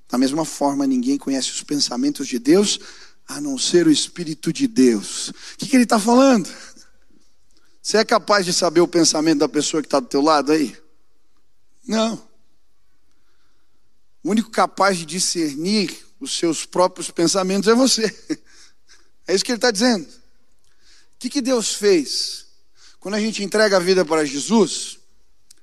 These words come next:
ele coloca o Espírito dele dentro da gente. E por isso,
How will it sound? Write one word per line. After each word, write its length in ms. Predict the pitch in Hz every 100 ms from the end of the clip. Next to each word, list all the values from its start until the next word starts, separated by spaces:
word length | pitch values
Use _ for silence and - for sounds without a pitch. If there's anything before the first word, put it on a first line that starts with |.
| -
ele 160 | 160
coloca 400 | 170 180 180 190
o 60 | -
Espírito 760 | - - - - 214 214 -
dele 480 | 156 127 160 175 135
dentro 260 | 117 120 107
da 140 | 107
gente. 500 | 104 104 90 - - - - - - - - - - - - -
E 80 | -
por 200 | 185 196
isso, 520 | 269 233 - - -